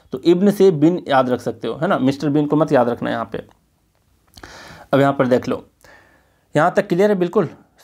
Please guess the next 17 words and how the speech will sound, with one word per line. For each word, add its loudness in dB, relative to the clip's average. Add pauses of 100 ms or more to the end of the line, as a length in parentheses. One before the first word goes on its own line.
(120)
अ, 0
ट्वेंटी, 2
अ, -14 (1040)
ट्वेंटी -4
नाइन्थ 2
नंबर 2
तक 0
बिल्कुल 0
क्लियर 2
है। 0
अ, -18 (400)
ट्रैवलर 2
इब्न 0
बटूटा -4
came -6
from -4
मोरक्को, 0